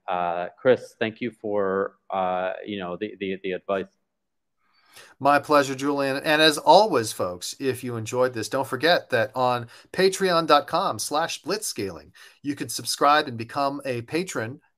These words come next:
Speaker 2: hear the questions in advance. You can even ask questions, as you saw during this bod-,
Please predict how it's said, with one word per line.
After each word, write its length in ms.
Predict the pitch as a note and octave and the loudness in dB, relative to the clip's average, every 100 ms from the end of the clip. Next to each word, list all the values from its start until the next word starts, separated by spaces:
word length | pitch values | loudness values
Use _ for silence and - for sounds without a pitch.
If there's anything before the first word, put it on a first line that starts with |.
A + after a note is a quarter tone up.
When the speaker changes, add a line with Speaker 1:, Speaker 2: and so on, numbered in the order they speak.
| _ | _
Speaker 2:
hear 360 | - E3 E3 | -2 2 2
the 100 | E3+ | 2
questions 540 | D3 D#3+ D3 - C3+ A#2 | 0 2 0 -2 -8 -6
in 80 | A2+ | -6
advance. 600 | G2+ G2+ F#2+ D#3 - - - - | -6 -6 -6 -6 -6 -8 -12 -10
You 120 | C3 | -8
can 140 | B2 C#3 | -4 -4
even 320 | D3 C3+ B2 | -2 -2 -2
ask 340 | C3+ E3+ - | 0 0 -2
questions, 500 | - G#2 - A2 G#2 | -4 -4 -4 -8 -8
as 120 | G2+ | -8
you 80 | A2 | -6
saw 280 | G#2 A2 G2 | -6 -4 -4
during 240 | G2+ G2 | -6 -8
this 160 | F#2+ F#2+ | -10 -12
bod-, 260 | - F#2 | -10 -10